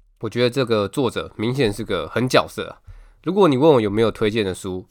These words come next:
这本书绝对会是在我推荐的名单上面。哦，虽然说我只是个小角色啦，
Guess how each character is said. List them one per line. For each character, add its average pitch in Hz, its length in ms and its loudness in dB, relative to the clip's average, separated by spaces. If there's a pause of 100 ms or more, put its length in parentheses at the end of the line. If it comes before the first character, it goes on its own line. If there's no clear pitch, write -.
(140)
这 170 100 0
本 110 220 0
书 107 260 -6
绝 101 160 -6
对 107 140 0
会 110 160 -2
是 101 180 -12
在 98 160 0
我 85 220 -6
推 - 180 -8
荐 95 240 -6
的 82 220 -4
名 90 200 -8
单 107 220 -2
上 110 180 -2
面。 92 200 -6 (540)
哦， - 100 -8
虽 196 120 4
然 175 120 6
说 170 160 4
我 151 100 4
只 127 140 -6
是 147 100 -2
个 131 140 2
小 107 200 2
角 120 200 4
色 107 200 0
啦， 80 200 -4